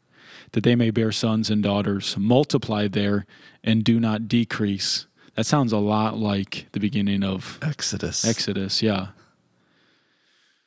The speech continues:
Speaker 1: Where the people are flourishing in a place where they should not be flourishing. Isn't that the glory of God? That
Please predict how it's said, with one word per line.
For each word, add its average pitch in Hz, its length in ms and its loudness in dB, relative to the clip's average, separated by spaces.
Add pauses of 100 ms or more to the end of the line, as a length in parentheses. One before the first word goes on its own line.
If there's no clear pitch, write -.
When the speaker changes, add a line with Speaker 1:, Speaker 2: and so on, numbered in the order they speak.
(600)
Speaker 1:
Where 113 120 -2
the 101 80 -4
people 110 360 -2
are 98 320 -2 (280)
flourishing 101 1040 -2 (1500)
in 117 100 -2
a 104 80 -6
place 101 460 -4
where 104 240 -2
they 101 180 -4
should 107 220 0
not 110 240 2
be 101 120 2
flourishing. 101 600 -2 (140)
Isn't 117 240 0
that 120 100 0
the 117 80 -2
glory 101 380 2
of 95 140 -6
God? 101 360 0 (760)
That 95 260 0